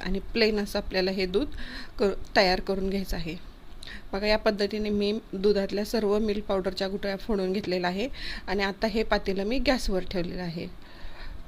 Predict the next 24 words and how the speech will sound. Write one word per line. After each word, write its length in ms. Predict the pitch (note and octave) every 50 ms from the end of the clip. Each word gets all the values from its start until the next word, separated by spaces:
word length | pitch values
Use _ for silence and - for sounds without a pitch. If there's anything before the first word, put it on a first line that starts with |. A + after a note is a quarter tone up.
| - - - F#3 G#3
गॅसवर 440 | A#3 B3 B3 - - B3 B3 B3 B3
ठेवल्यानंतर 600 | B3 C#4 B3+ A3 A3 A3 A3+ A#3 A3 A3 A3 A3+
आपल्याला 380 | A3+ A3+ - A3+ G#3+ G#3 A3
ते 180 | G#3+ - G#3 A3
सतत 460 | - - B3+ A3+ - - G#3+ G#3+ A#3+
हलवत 320 | A#3+ A3 F#3 F#3+ F#3+ -
राहायचं 280 | - G3+ G3+ F3 - F#3
आहे. 120 | F3+ G3+
ग्लॅ-, 600 | A3+ - - - F3+ F#3+ G#3+ A3+ G3+ G3 - - F#3 G3+
गॅसची 300 | A3+ A3+ A3+ - - B3
फ्लेम 300 | - - B3 G#3 G#3+ C4 - - - - - - - - -
low 260 | G#3 A3+ A#3 A#3 A#3+ B3 B3
to 80 | B3+ B3
medium-च 460 | B3 A#3 G#3+ A3 A3 A3 A3+ A3+ -
ठेवायची 400 | - A#3+ F#3+ F3 F3 F3 - D#3+
आहे, 240 | E3+ E3 F3+ - E3+ - - - - - - - - - - - - - - - - - - - -
कारण 240 | A3 G#3 G#3 A#3 A#3
मिल्क 360 | A#3+ A3 A#3+ B3 B3 B3 A#3+
पावडर 320 | - A#3+ A3+ A3 A#3+ A#3
घातल्यामुळे 520 | A#3+ A#3+ A#3+ A#3 - A3+ G#3+ G#3 G#3 G#3+ A#3+
ते 120 | A#3+ C4 B3+
खाली 280 | - B3+ A#3 G#3+ G#3 G#3 - - - -
चिटकू 260 | B3 B3 - - A3
शकतं. 440 | - A3 F#3 - - - G3 A3+